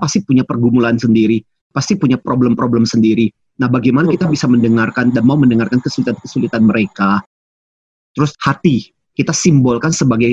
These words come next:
Speaker 1: rasa kemampuan untuk berempati. Contoh, mungkin ada di antara anggota tim kita yang anggota keluarganya kena P H K.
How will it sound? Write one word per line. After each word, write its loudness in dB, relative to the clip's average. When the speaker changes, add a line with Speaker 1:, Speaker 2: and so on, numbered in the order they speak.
Speaker 1:
rasa -2
kemampuan 0
untuk 0
berempati. 0
Contoh, -2
mungkin 2
ada 0
di -2
antara 0
anggota 0
tim 2
kita -4
yang 2
anggota 0
keluarganya 2
kena -4
P -6
H -2
K. -4